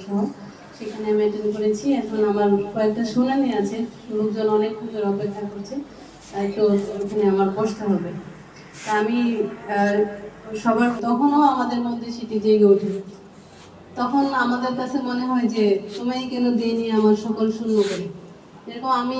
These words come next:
যখন এক্সিডেন্ট থেকে উঠে আসি, তখন আমার কাছে মনে হয়েছে, আমি যে কয়জন লোককে সেবা দিতে পারিনি, তাদের ছবিগুলো আমার চোখের সামনে ভেসেছে এবং আমার কাছে মনে হয়েছে, আমি কি আরেকটু চেষ্টা করলে তাকে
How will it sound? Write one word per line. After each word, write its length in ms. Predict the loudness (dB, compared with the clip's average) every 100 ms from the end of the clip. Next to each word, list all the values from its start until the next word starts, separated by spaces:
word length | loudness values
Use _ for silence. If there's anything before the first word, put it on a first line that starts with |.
| -4
যখন 220 | -4 -4 -6 -8
এক্সিডেন্ট 440 | -6 -2 -2 -2
থেকে 240 | -4 -6
উঠে 240 | -6 -6 -6
আসি, 260 | -4 -2 -2
তখন 280 | -2 -6 -2
আমার 220 | 0 0 -2
কাছে 200 | -4 -4
মনে 280 | -4 0
হয়েছে, 460 | 0 2 0 -2 -6 -6 -14 -16 -2
আমি 160 | 2 2
যে 120 | 2
কয়জন 360 | 0 -2 -2
লোককে 340 | -6 -6 -4 -4
সেবা 300 | -4 -4 -4
দিতে 240 | -4 -6
পারিনি, 460 | -4 -2 4 6 6
তাদের 300 | 4 0 0 -4 -10 -16 -20 -20 -20 -20 -20 -20 -20 -6
ছবিগুলো 380 | 2 4 4 4
আমার 280 | 0 0 -2
চোখের 240 | 2 2
সামনে 500 | 2 -2 -2 -2 -2 -2 -2
ভেসেছে 380 | -2 6 6 6
এবং 280 | 2 2 2
আমার 140 | 2
কাছে 180 | 0 -4 -6
মনে 260 | 2 6 6
হয়েছে, 240 | 4 0
আমি 160 | -2 -2
কি 100 | -4
আরেকটু 400 | -2 -2 2 4
চেষ্টা 380 | 6 4 2
করলে 280 | 0 -2 -4
তাকে 220 | -4 -4